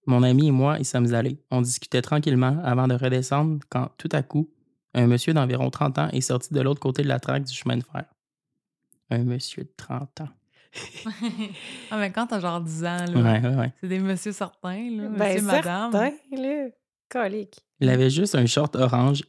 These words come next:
Speaker 1: et court sur le dos. Oui, oui, je me souviens encore de la même couleur trente-deux ans plus tard. Il nous regarde et dit, « C'est-tu bien passant ici ? »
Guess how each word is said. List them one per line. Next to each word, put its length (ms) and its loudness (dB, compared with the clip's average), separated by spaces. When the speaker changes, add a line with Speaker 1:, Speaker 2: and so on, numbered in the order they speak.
Speaker 1:
et 80 -16
court 400 0
sur 200 -2
le 140 0
dos. 220 -4
Oui, 140 2
oui, 240 -2
je 60 -2
me 60 2
souviens 280 0
encore 180 0
de 60 0
la 80 2
même 240 2
couleur 380 0
trente-deux 460 0
ans 100 0
plus 160 -4
tard. 460 -2
Il 160 6
nous 80 4
regarde 360 2
et 100 2
dit, « 280 0
C'est-tu 320 0
bien 160 6
passant 360 4
ici ? » 260 4